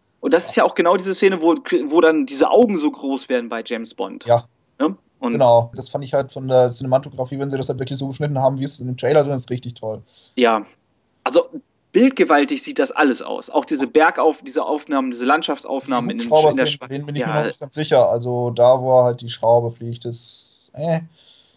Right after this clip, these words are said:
Speaker 2: Aber doch, also zumindest von den Bildern her ist das schon mal schön. Das war, ja, das war Quantum of Solace auch, aber ich hab's trotzdem nicht gemocht.
Speaker 1: <laughs> Ja, aber wir haben ja schon echt tolle Bilder aus der Schweiz, äh,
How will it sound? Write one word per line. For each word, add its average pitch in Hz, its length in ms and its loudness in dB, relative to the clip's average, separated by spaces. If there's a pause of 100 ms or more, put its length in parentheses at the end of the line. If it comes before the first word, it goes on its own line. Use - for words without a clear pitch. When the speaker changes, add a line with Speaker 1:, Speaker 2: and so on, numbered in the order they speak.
(260)
Speaker 2:
Aber 135 540 6
doch, 165 340 2
also 139 480 0
zumindest 147 360 -4
von 147 100 -2
den 135 80 -6
Bildern 190 260 4
her 196 120 0
ist - 80 -4
das 180 80 -6
schon - 80 -8
mal 160 100 0
schön. 151 320 -4
Das - 480 0
war, 143 480 4 (920)
ja, 123 360 4 (460)
das 143 320 0
war 139 260 4
Quantum 151 320 0
of 135 80 -2
Solace 143 340 0
auch, 131 220 2
aber 127 100 -4
ich 120 60 -8
hab's 120 160 -10
trotzdem - 320 -12
nicht - 160 -16
gemocht. 123 420 -14 (140)
Speaker 1:
<laughs> - 60 -6 (1900)
Ja, - 120 2
aber 135 160 2
wir 139 80 4
haben 156 100 4
ja 151 80 4
schon - 160 -2
echt 147 140 -6
tolle 151 200 0
Bilder 151 200 -2
aus 123 80 -8
der 143 80 -8
Schweiz, 143 420 -4
äh, 131 320 -6